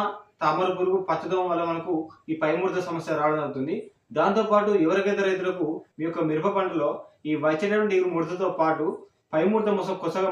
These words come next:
మాడిపోతుందో అది మాత్రం మనకు ఎర్రనల్లి సమస్య అండి. కాబట్టి మీరు ఏ మందు వాడినా కూడా ఎర్రనల్లి సమస్య మందు కాంబినేషన్ కలిపి దగ్గర దగ్గరగా ఒక రెండు మూడు డోసులు వాడుకున్నట్లయితే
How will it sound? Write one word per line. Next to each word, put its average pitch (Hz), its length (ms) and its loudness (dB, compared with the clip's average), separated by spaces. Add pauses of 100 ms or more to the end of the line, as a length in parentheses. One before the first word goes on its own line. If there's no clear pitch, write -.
మాడిపోతుందో 170 600 0 (320)
అది 165 180 -2
మాత్రం 180 300 0
మనకు 165 240 -2 (420)
ఎర్రనల్లి 180 360 0
సమస్య 156 320 -2
అండి. 107 140 -6 (360)
కాబట్టి 180 360 0 (300)
మీరు 151 220 0
ఏ - 100 2
మందు 202 240 4
వాడినా 180 300 0
కూడా 185 160 0 (460)
ఎర్రనల్లి 190 320 2
సమస్య 180 300 -2
మందు 170 220 -6
కాంబినేషన్ 165 440 -2
కలిపి 160 280 0 (380)
దగ్గర 147 280 0
దగ్గరగా 175 300 0
ఒక 165 140 -4
రెండు 160 120 0
మూడు 156 140 -2
డోసులు 156 240 -2
వాడుకున్నట్లయితే 151 680 -2